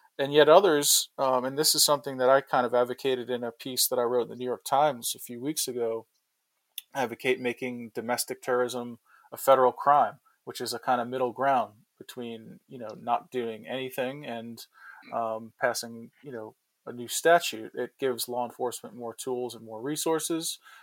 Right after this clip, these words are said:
uh, but it stops short of, you know, creating a domestic terrorism statute.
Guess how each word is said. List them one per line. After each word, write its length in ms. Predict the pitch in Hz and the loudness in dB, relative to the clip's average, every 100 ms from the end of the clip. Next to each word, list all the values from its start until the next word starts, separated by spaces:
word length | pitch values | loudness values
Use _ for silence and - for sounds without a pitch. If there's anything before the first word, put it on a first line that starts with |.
| - _ | -20 _
uh, 220 | 127 117 | -2 0
but 120 | 127 | -2
it 120 | 113 - | -4 0
stops 340 | 143 127 - | 6 6 6
short 260 | 135 123 117 | 0 0 0
of, 220 | 113 113 _ | -4 -12 _
you 120 | 127 123 | -20 -14
know, 280 | 113 113 _ _ _ | -14 -14 _ _ _
creating 360 | - 120 117 113 | -8 -8 -8 -14
a 100 | 110 | -16
domestic 460 | 127 117 - - | -16 -14 -14 -16
terrorism 300 | 120 113 117 | -14 -14 -16
statute. 420 | - 120 - - | -12 -10 -10 -14